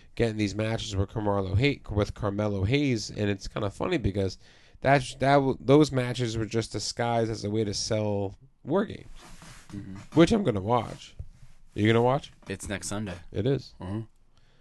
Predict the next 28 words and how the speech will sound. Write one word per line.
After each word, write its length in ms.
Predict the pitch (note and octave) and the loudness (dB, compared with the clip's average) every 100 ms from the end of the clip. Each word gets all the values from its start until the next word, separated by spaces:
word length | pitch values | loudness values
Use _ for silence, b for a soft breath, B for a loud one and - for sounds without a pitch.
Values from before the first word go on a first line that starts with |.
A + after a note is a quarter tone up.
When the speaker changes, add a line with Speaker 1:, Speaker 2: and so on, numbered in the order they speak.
| _ _ _ | _ _ _
Speaker 1:
So 340 | - - - G#2+ | -14 -10 -6 -6
Speaker 2:
I 20 | |
might 640 | F2 F2 F2 F2 F2 E2+ - - | -6 -8 -8 -8 -8 -10 -14 -16
be 180 | E2 - | -12 -12
off 240 | - - - - | -12 -14 -14 -16
next 220 | - - | -16 -16
Sunday, 240 | - - | -16 -10
Speaker 1:
December 340 | G2 - F#2+ F#2 | -6 -4 -4 -4
Speaker 2:
but 60 | |
I'm, 60 | F2+ | -4
I'm 60 | F2+ | -4
Speaker 1:
fifth. 60 | |
Speaker 2:
not 160 | F#2+ F2+ F2+ | -6 -6 -8
a 40 | |
million 580 | F#2 F#2+ F#2 F2+ F2+ F2+ | -10 -10 -10 -12 -12 -14
percent 340 | E2+ E2 F2 - | -14 -14 -14 -12
sure. 240 | E2 D#2 - - | -12 -12 -16 -10
Speaker 1:
Yeah. 260 | E2 D2 A1+ - b b b b b b b - | -6 -6 -8 -14 b b b b b b b -10
I'm 140 | A2 | -4
going 240 | A2 A2+ G#2 | 2 2 4
to 180 | G2 F#2+ | 2 2
see 200 | - G#2 | -2 0
Taken 320 | A2 G2 F#2+ | 2 2 0
Back 180 | F#2 - | -2 0
Sunday 340 | G#2 G2 F#2 | 0 0 0
on 60 | F2+ | -2
the 80 | |
eleventh 420 | F2+ F#2 F#2 F2+ | -2 -2 -2 -4